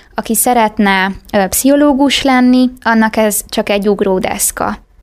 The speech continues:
Talán egy-két ember kezdett el vele dolgozni ilyen H R pozíciókban, de én, én úgy voltam vele, hogy, ö,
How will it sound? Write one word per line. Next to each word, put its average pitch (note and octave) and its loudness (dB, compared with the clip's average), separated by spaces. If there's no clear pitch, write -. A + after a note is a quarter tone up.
Talán A#3+ 2
egy-két A3 -2
ember G3+ 0
kezdett G#3 -2
el G#3 2
vele G3 0
dolgozni G#3+ 2
ilyen G#3 0
H G#3 0
R G#3+ -4
pozíciókban, A#3 0
de G#3+ 2
én, A3 2
én A3+ 0
úgy A#3 4
voltam G#3 0
vele, G#3 2
hogy, G#3 0
ö, G#3 2